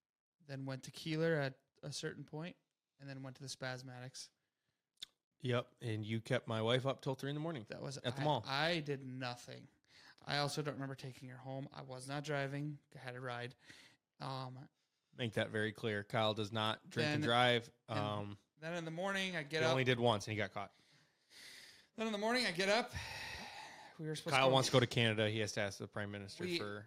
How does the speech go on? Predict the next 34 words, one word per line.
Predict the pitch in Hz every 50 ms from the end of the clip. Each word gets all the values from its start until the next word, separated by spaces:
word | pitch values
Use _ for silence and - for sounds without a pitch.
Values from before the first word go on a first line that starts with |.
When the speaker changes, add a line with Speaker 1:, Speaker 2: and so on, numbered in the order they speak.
| - _ -
Speaker 1:
uh, | 156 160
Speaker 2:
for | 139 120 110 107 104 104
Speaker 1:
okay. | - - - - - - - - - -
Speaker 2:
permission. | 120 113 110 -
Speaker 1:
We | 175 185 190 190 202 220 - - - _ _ _ _ _ _ _ _ _ _ 156
got | 160 170 185
up | 190 185 -
in | 180
the | 170
morning, | 165 165 165 160 160 160 165 165 156 - - _ _ _ _ _
had | _ 151 147
a | 147
scheduled | - - - 160 147 147 160 160 151 143
boat | 143 135 135 127
ride | 139 139 143 139 135
with, | 139 131 135
uh, | 135 131 - _ _ -
Maggie's | 139 135 135 135 139 135 -
coworkers, | - - 135 127 127 123 - 135 131 131 - - - _ _ _ _ _ _ _ _ _
and | - 131 131 131 131 135 135 139 135 131 - - _ _ _ _ _ _ _ _ _
Corey | - - 156 147 147 147
called | 143 - 143 135 131 131 139
me. | 139 143 160 156 147 -
Speaker 2:
Kyle | - 139 135 143 143
right | 135 131 131 127
now | 117 117 117 113
has | 110 120 113 104
that | 120 110 104 104
blow | 113 110 117 117
machine | 113 110 107 - 117 110
in | 107 107 104
his | 101 -
car | - - 110 107 104
that | 104 104 101